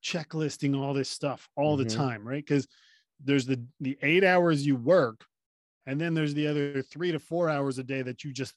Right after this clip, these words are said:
Speaker 1: think about your business and execute. You know, you're writing up, you may have gone to do the quote already, but now you're writing down the details, or you're filling it out, or you're emailing it, or you're answering emails,
Speaker 2: Mm-hmm.
Speaker 1: or you're wondering, like, "Okay."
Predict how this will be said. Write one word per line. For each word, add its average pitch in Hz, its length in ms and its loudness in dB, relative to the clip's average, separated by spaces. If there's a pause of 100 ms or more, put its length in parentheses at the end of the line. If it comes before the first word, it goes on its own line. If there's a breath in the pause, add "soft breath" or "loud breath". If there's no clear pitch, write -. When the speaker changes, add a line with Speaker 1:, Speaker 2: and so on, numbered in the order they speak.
Speaker 1:
think 147 220 0
about 131 220 2
your 120 120 -2
business 123 680 -4
and 123 320 -2
execute. 127 440 -6
You 123 80 0
know, 117 80 -4
you're 123 200 0
writing 127 420 0
up, 131 120 -2 (440 soft breath)
you 151 140 4
may 160 100 4
have 135 140 0
gone 143 200 -2
to 123 100 -10
do 180 260 -2
the 160 80 2
quote 147 320 -2
already, 135 380 -2
but 127 140 -10
now 135 200 -6
you're 135 280 -2 (480)
writing 147 360 0
down 143 180 -2
the 135 100 -4
details, 120 540 -8
or 117 60 -10
you're 117 220 -12
filling 156 240 2
it 147 100 2
out, 127 380 0
or - 20 -4
you're 117 160 -6 (100)
emailing 143 380 -2
it, 101 80 -14
or - 20 -16
you're 117 220 -14
answering 165 400 2
emails, 113 580 -4
Speaker 2:
Mm-hmm. 120 500 -4
Speaker 1:
or 135 120 2
you're 147 140 8
wondering, 147 420 4
like, 120 160 -2
"Okay." 120 380 -6